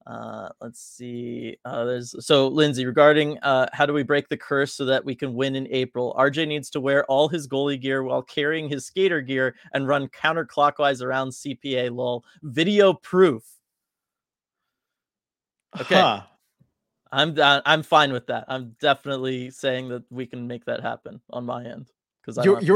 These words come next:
Speaker 1: do anything.
Speaker 2: saying, okay, on, on your end where you have to do
Speaker 1: Yeah.
Speaker 2: nothing. <laughs>
Speaker 1: Yes, yes. <laughs> That's what I'm saying.
Speaker 2: Okay.
Speaker 1: <laughs> I admitted that. I was, <laughs> I was very
Speaker 2: All
Speaker 1: open
Speaker 2: right.
Speaker 1: and honest with that.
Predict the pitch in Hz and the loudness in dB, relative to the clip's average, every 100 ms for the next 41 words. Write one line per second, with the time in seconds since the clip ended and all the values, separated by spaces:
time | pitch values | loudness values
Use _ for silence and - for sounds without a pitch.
0 | 226 226 214 185 - 175 180 147 165 - | 6 6 4 4 -2 -6 -4 -4 -4 -4
1 | 175 180 180 214 180 151 143 156 151 160 | -4 -2 -2 0 0 -2 -4 -6 -2 -2
2 | 151 156 147 160 147 - 170 226 - - | -2 -6 -6 -4 -4 -4 -6 -6 -8 -6
3 | 143 160 123 170 165 135 - - - 254 | 2 4 2 4 4 4 -2 2 4 8
4 | 277 - 214 202 254 - 165 226 214 - | 6 4 -4 -4 -6 -8 -6 -4 -6 -8
5 | 196 175 139 - _ - - _ _ - | -4 -4 -6 -12 _ -14 -16 _ _ -20
6 | - - - 254 370 311 208 196 190 214 | -16 -6 6 8 8 6 4 4 2 2
7 | 254 214 269 - - 247 254 339 - 202 | 2 0 -2 -4 2 4 4 0 -8 -6
8 | 208 165 156 170 190 214 - 185 - 135 | -4 -2 0 2 2 0 -2 -6 -8 -16
9 | - 143 | -8 -6